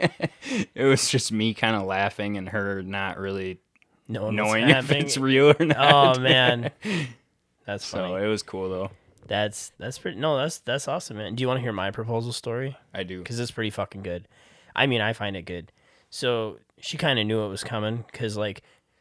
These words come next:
Speaker 2: the whole week or whatever, I'm like, "Oh, let's go to this state park. Let's go to the state park." Like, we've been there before. It's got a waterfall.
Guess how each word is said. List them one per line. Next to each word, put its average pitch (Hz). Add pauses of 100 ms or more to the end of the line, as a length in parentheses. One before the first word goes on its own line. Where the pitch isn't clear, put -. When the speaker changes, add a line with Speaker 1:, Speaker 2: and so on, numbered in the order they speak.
(140)
Speaker 2:
the 113
whole 110
week 110
or 110
whatever, 104
I'm 107
like, 117
"Oh, 156
let's 143
go 147
to 151
this 143
state -
park. 110
Let's 101
go 156
to 147
the 139
state 135
park." 107
Like, 113
we've 127
been 127
there 123
before. 117
It's 110
got 113
a 110
waterfall. 107